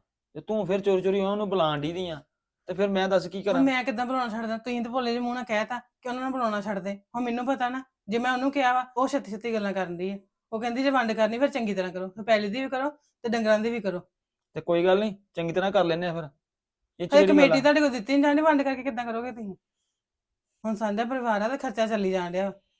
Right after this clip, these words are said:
Speaker 2: ਜਦੋਂ ਵੱਖਰੇ ਵੱਖਰੇ ਹੋਏ ਨਾ, ਤਾਂ ਫਿਰ ਪਤਾ ਲੱਗਣਾ ਵੀ ਕਿੱਦਾਂ ਘਰ ਤੋਰੀਦਾ।
Speaker 1: ਕੋਈ ਗੱਲ ਨਹੀਂ, ਘਰ ਮੈਂ ਚਲਾਉਣਾ ਨਾ, ਤੇ ਘਰ ਮੈਂ ਚਲਾ ਲਾਂਗਾ। ਘਰ ਦੀ ਨਾ ਤੂੰ ਜ਼ਿਆਦਾ ਫਿਕਰ ਕਰ।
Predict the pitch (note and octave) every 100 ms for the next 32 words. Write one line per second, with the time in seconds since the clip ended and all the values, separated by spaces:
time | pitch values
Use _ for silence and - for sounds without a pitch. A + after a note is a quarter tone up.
0 | - G#3+ A3+ G#3+ A3+ A#3 C4+ B3+ C4+ E4
1 | _ _ A3 C4+ A#3+ A3+ A3+ A3+ G#3+ A3
2 | C4 C4+ A3 A#3 A#3+ A3+ F#3 E3 - _
3 | _ _ _ _ _ _ _ _ _ _
4 | _ _ D3+ C#3+ C#3+ D3 D#3+ D#3 _ _
5 | _ _ F3 E3+ D3+ C#3 D3+ D3+ D#3+ F#3
6 | G3 - _ _ _ _ D#3+ - F3 D#3+
7 | C#3+ D#3 C#3+ C3 C#3 C3 - - D#3+ C#3
8 | D3+ F#3+ F#3 E3 D3+ D#3 C#3 C3+